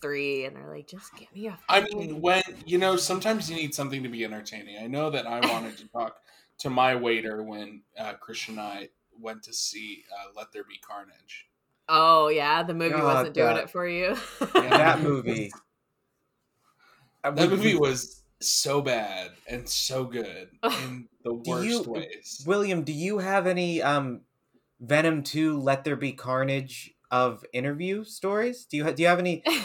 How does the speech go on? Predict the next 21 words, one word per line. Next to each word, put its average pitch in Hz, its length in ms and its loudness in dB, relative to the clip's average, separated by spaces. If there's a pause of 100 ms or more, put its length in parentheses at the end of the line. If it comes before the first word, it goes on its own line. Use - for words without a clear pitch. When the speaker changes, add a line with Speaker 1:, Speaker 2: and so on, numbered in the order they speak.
Speaker 3:
you 180 60 2
have 214 100 2
any 214 120 -2
Speaker 1:
<laughs> 160 60 2
Speaker 3:
interviews 151 480 2
that 131 160 0
were, 131 320 0 (140)
that 131 260 4
were 143 100 4
the - 60 6
Speaker 1:
Terrible. - 180 8 (120)
Speaker 3:
equivalent 135 240 2
of 120 120 -4
Venom 127 380 2
two, 127 340 -2
Let 120 180 2
There 123 120 0
Be 117 100 -4
Carnage? 127 500 -4 (100)
Speaker 1:
<laughs> 381 100 -4 (480)
Speaker 2:
Um, 214 260 10